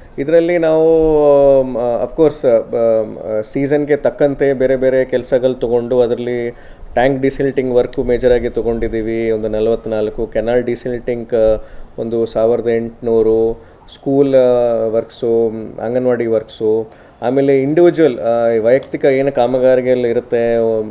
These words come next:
ಕುರಿ ಶೆಡ್ ಆಗಲಿ, ಮೇಕೆ ಶೆಡ್ ಆಗಲಿ, ಆ ರೀತಿಯಲ್ಲಿ ವರ್ಕ್ಸ್ ಕೂಡ ತಗೊಂಡು, ಒಟ್ಟಾರೆಯಾಗಿ ನಮ್ಮ ಜಿಲ್ಲೆಗೆ, ಮ-, ರಾಜ್ಯದಿಂದ, ಮ-, ನಿಗದಿಯಾಗಿರೋ ಗುರಿ ಏನಿತ್ತು, ಅದನ್ನು ನಾವು ಸಕ್ಸಸ್‌ಫುಲ್ ಆಗಿ, ಮ-, ಹಂಡ್ರೆಡ್ ಪರ್ಸೆಂಟ್ಗಿಂತ ಜಾಸ್ತಿ, ಹಂಡ್ರೆಡ್ ಆ್ಯಂಡ್ ಫೋರ್ ಪರ್ಸೆಂಟ್ ಕೂಡ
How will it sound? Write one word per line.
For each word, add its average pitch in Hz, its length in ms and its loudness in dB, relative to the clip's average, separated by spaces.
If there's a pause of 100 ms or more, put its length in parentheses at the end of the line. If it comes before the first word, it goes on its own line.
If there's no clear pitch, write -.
(140)
ಕುರಿ 120 160 -6
ಶೆಡ್ 113 260 -6
ಆಗಲಿ, 110 240 -4
ಮೇಕೆ 113 280 -6
ಶೆಡ್ 113 240 -10
ಆಗಲಿ, 107 280 -8
ಆ 117 120 0
ರೀತಿಯಲ್ಲಿ 131 360 -4
ವರ್ಕ್ಸ್ 123 240 -2
ಕೂಡ 127 220 -2
ತಗೊಂಡು, 123 520 -2 (400)
ಒಟ್ಟಾರೆಯಾಗಿ 175 880 2
ನಮ್ಮ 143 240 -2
ಜಿಲ್ಲೆಗೆ, 147 760 -2
ಮ-, 120 200 -2
ರಾಜ್ಯದಿಂದ, 131 520 0 (260)
ಮ-, 110 420 -4
ನಿಗದಿಯಾಗಿರೋ 117 1080 0 (460)
ಗುರಿ 143 200 2
ಏನಿತ್ತು, 143 420 2
ಅದನ್ನು 147 200 0
ನಾವು 123 200 2
ಸಕ್ಸಸ್‌ಫುಲ್ 127 540 -6
ಆಗಿ, 135 460 -4
ಮ-, 117 140 -4
ಹಂಡ್ರೆಡ್ 113 420 -4
ಪರ್ಸೆಂಟ್ಗಿಂತ 117 540 -6
ಜಾಸ್ತಿ, 113 360 -4
ಹಂಡ್ರೆಡ್ 110 240 -6
ಆ್ಯಂಡ್ 110 140 -8
ಫೋರ್ 113 260 -4
ಪರ್ಸೆಂಟ್ 107 300 -8
ಕೂಡ 117 140 -6